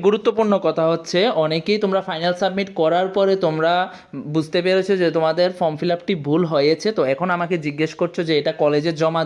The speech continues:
দেবে কি না। তো তোমাদের উদ্দেশ্যে বলবো, তোমাদের কিন্তু এখানে কারেকশনের জন্য কিছুই আসবে না, তোমাদেরকে কিন্তু সেটা কলেজে জমা দিতে হবে, ঠিক আছে? অনলাইনে সাবমিট করার পর, ফাইনাল সাবমিট করার পর কলেজে জমা দিতে হবে। তো এই বিষয়ে লিখেছে, তো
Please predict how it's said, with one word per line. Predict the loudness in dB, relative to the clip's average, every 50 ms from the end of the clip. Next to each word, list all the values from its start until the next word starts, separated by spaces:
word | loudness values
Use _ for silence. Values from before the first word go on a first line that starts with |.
| 0
দেবে | 0 0 0 -2 -2
কি | -4 -8
না। | -8 -6 -8
তো | -6 -4
তোমাদের | -4 -2 -2 0 2 2 2 2
উদ্দেশ্যে | 0 -2 -4 -2 -2 0 2 2
বলবো, | 2 2 2 0 0 -2 -6 -14 -20 -14 -6 -4
তোমাদের | -2 0 0 0 0 0 -2
কিন্তু | -2 0 0 0 0
এখানে | 0 -2 -2 -2 -2 -2 0
কারেকশনের | 0 0 0 -2 -2 -4 -4 -2 -2 -2 0 0
জন্য | 0 0 0 -2 -2
কিছুই | -4 -6 -4 0 0 2 2 2
আসবে | 0 0 0 0 0
না, | 0 0
তোমাদেরকে | 0 -2 0 0 0 0 0 -2 -2
কিন্তু | -2 -4 -4 -4 -4
সেটা | -2 -2 -2 -2 0
কলেজে | 0 2 2 2 2 2 2 2
জমা | 0 0 0 0 -2 -2
দিতে | -2 0 0 2
হবে, | 2 0 -2 -4 -6
ঠিক | -4 -2 -2 -2
আছে? | 0 0 -2 -4 -4 -4 -8 -16 -20 -10 -4 -2 -2
অনলাইনে | 0 0 0 -2 -2 -2 -4 -4
সাবমিট | -4 -6 -4 -4 -6 -6 -2 -2
করার | 0 2 2 0 0 0
পর, | 0 0 0 -2 -4
ফাইনাল | -6 -2 -2 -2 -2 -2 -2
সাবমিট | -4 -2 -2 -6 -4 -2 0
করার | 0 0 0 0
পর | -4 -2 0 0
কলেজে | 0 2 2 0 0 0 0
জমা | 0 0 0 0 -2
দিতে | -4 -6 -4 -4
হবে। | -4 -4 -4 -4 -2
তো | -2 -2 0 0 -2
এই | -2 -2 -2
বিষয়ে | -2 0 0 2 2 0
লিখেছে, | -2 -2 -4 -6 -4 -2 -2 -2 -2 -4 -8 -18 -20 -4
তো | -2